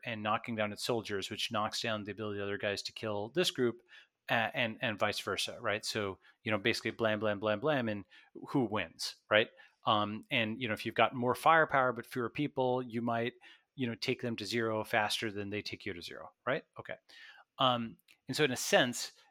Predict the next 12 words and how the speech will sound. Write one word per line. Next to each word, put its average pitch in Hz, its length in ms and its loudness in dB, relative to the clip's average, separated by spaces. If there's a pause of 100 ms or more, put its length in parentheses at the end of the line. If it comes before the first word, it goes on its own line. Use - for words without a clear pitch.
you 123 100 2
know, 120 80 6
you're 120 300 2
losing 117 720 0 (160)
power 113 480 2
even 120 260 -8
as 107 140 -4
you're 104 80 -8
fighting 101 320 -2
the 92 80 -8
other 87 140 -10
guys. - 280 -12